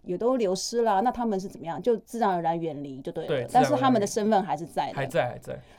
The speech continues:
Speaker 1: 什么样的状况发生的时候，你可能就会跟这个政党开始远离他，不会那么热衷了？
Speaker 2: 像是一八年或到二零二零年的那个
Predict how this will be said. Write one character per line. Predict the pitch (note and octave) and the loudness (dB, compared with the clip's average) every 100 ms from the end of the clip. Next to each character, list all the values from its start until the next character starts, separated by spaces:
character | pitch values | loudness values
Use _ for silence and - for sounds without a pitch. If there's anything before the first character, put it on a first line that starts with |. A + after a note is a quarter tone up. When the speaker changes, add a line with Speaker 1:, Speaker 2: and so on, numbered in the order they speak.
| - | -10
Speaker 1:
什 | - | 2
么 | A3 | 4
样 | C#4+ | 6
的 | |
状 | C4 A#3+ | 6 4
况 | A#3 G#3+ | 4 4
发 | G3 G3 | 4 4
生 | G3 | 2
的 | F3 | 0
时 | D3 | -4
候， | E3+ | -2
你 | F3 | 0
可 | F#3 E3 | -2 -4
能 | B2+ | -2
就 | D#3+ | 0
会 | E3+ D#3+ C#3 - - | 0 -2 -4 -10 2
跟 | F3 | 4
这 | F3 | 6
个 | F3+ | 4
政 | - E3+ C#3+ | 4 2 2
党 | A#2+ C#3+ | 0 -2
开 | D3+ | -4
始 | D3+ - - - - | -4 -6 -10 -12 -6
远 | D#3 C#3+ | -2 0
离 | C#3 C#3+ | -2 -4
他， | - D#3 D3 D3+ - - - - - - | -6 -6 -6 -8 -12 -20 -20 -20 -20 -10
不 | D#3 | 2
会 | F#3+ | 4
那 | F#3 | 6
么 | D#3+ | 4
热 | D#3+ D3+ | 2 -2
衷 | - B2+ B2 | -2 -4 -4
了？ | D#3 - - - _ _ _ _ | -8 -14 -20 -20 _ _ _ _
Speaker 2:
像 | B3+ A3 | 2 4
是 | A#3 G#3+ G3 E3+ - - - _ - | 4 4 4 0 -4 -14 -20 _ -8
一 | G#3 G3+ | -6 6
八 | G3+ G#3 | 8 8
年 | D3+ | 2
或 | C#3+ | -2
到 | D#3+ D#3 | 2 2
二 | - D3+ | 2 -2
零 | C3+ | -4
二 | D3 | -6
零 | B2+ B2+ | -6 -8
年 | B2 G#2+ C3+ _ _ _ | -10 -12 -18 _ _ _
的 | C3 C3 C3 | -8 -6 -6
那 | D3+ | -10
个 | - C3+ B2 B2 B2 | -6 -4 -2 -4 -6